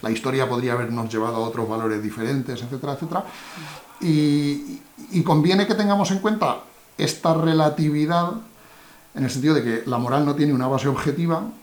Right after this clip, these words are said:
No tiene sentido decir que quienes defienden, qué sé yo, el, el Islam radical, los principios morales basados en el Islam radical están equivocados y, en cambio, quienes defienden la Declaración de los Derechos Humanos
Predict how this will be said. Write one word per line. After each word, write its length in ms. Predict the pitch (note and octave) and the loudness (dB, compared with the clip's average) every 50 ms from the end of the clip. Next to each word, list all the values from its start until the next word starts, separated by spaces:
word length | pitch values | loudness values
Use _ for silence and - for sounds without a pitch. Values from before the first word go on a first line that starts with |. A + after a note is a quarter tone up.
| - | -12
No 460 | - B2 - A#2+ B2 B2+ C3 D3 D#3+ E3 | -12 -10 -8 -6 -6 -4 0 2 2 4
tiene 160 | F3 F3+ E3+ | 4 4 2
sentido 340 | - F3 E3+ E3 F3 E3 D#3+ | 4 4 4 4 4 6 6
decir 320 | D3 D3 C3 E3 E3 D#3+ | 6 4 4 4 4 4
que 220 | - D#3+ C#3+ C#3 | 4 2 2 2
quienes 380 | C3 - D#3+ D3 C3+ C#3 C#3 C3+ | 0 0 0 0 2 2 0 0
defienden, 640 | C#3 B2 A#2+ D3+ D3+ D#3 D#3 D3+ D3 C#3+ D3 C#3+ C#3+ | 0 0 0 0 0 2 0 0 0 0 -2 -2 -2
qué 100 | - C3+ | -2 -2
sé 100 | C#3+ C#3+ | 0 0
yo, 220 | D3 C#3+ C3+ B2 | 0 0 0 0
el, 180 | B2 B2 B2+ B2+ | -2 -4 -6 -6
el 160 | - B2+ B2+ B2+ | -4 -2 -2 -2
Islam 260 | B2 - D#3+ D3+ D3+ D#3 | 0 2 2 2 2 2
radical, 520 | D3 D3 C#3 B2+ B2+ - D3+ C#3+ C#3 C3 C3+ - - - - - - - - - - - - - - - - - - - - - - | 2 0 0 -2 -2 -2 0 -2 -2 -2 -6 -12 -20 -20 -20 -20 -20 -20 -20 -20 -20 -20 -20 -20 -20 -20 -20 -20 -20 -20 -20 -10 -4
los 160 | - C#3+ C3+ | -2 -2 0
principios 400 | - D3 C3 A#2+ E3+ E3+ F3+ D3+ | 2 2 4 4 4 6 6 6
morales 520 | D3 C#3+ C3+ D3 D#3 D#3+ C3+ A2+ G#2 - - - | 6 6 4 4 4 4 4 2 -2 -4 -6 -8
basados 380 | C3+ A#2+ - D3 C#3+ C#3 B2+ B2 | -8 -4 -2 -2 0 0 0 -2
en 60 | B2 | -2
el 100 | A#2 A#2 | -2 -2
Islam 220 | A#2 A#2+ C#3 C3+ | -2 -2 -2 -2
radical 420 | B2+ B2+ B2 A#2+ A#2 C#3+ C#3 B2+ - - - - - - | -2 -4 -4 -4 -4 -4 -4 -4 -6 -8 -16 -20 -14 -6
están 260 | - C3 - E3+ D#3+ D#3+ | -4 -2 2 4 6 6
equivocados 680 | D3+ D#3 D3+ C3 B2+ B2 B2 D3 D3 D3+ C#3 B2 A#2 - | 6 6 4 4 2 2 4 4 4 4 4 2 0 -2
y, 40 | B2+ | -4
en 60 | A#2 | -4
cambio, 340 | A#2+ D3+ C#3+ D3 C#3 C3 B2+ B2 | -2 0 0 0 0 0 0 -2
quienes 240 | C3 B2 B2 A#2+ | -4 -4 -4 -4
defienden 1080 | A#2+ A#2 A2 C3+ C#3+ C#3+ D3 C#3+ C#3 C3+ C3+ C3 C3+ C3 B2+ B2+ B2+ B2 B2 B2 B2 B2 | -4 -4 -2 0 0 0 0 0 -2 -2 -4 -4 -4 -4 -4 -4 -4 -6 -6 -6 -6 -6
la 140 | A#2+ A#2+ A#2+ | -6 -6 -6
Declaración 460 | A#2+ A#2 A2+ A2+ A2+ A#2 A#2 C3+ C3+ | -6 -6 -6 -6 -6 -4 -4 -6 -6
de 60 | C3+ | -4
los 160 | C3 B2+ A#2+ | -6 -6 -6
Derechos 280 | A#2+ A#2+ A#2+ A#2 B2+ A#2 | -6 -6 -6 -6 -6 -6
Humanos 400 | A#2 A#2 A#2+ B2 B2 A#2 A2+ A2+ | -6 -6 -6 -6 -6 -6 -6 -8